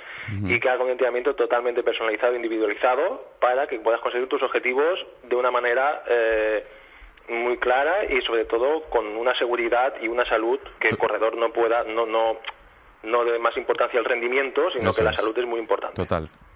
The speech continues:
Speaker 1: Es básica, vamos, es esencial. Eh,
Speaker 2: Exacto.
Speaker 1: pono-, ponos un ejemplo, Dani. ¿Cómo organizarías, eh, un entrenamiento completo para un fair runner a lo largo de la semana, más o menos? ¿Qué consideraciones crees que tiene que tener, eh,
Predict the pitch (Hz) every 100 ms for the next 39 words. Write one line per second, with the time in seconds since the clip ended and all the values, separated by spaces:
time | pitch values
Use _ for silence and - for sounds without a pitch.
0 | - 110 101 113 - 92 87 95 92 98
1 | 107 104 87 95 85 - - - - 120
2 | 117 113 - - 131 143 156 123 135 165
3 | 170 147 113 95 98 98 101 127 143 143
4 | 139 135 120 113 - 107 104 110 123 117
5 | 104 104 98 101 95 92 95 104 123 120
6 | - 85 82 90 104 92 92 107 107 90
7 | 90 95 90 95 92 101 95 98 101 127
8 | - - - - - 117 131 131 120 117
9 | 123 - - - 113 - 107 104 98 101
10 | 123 151 - - - - 95 92 92 90
11 | 85 82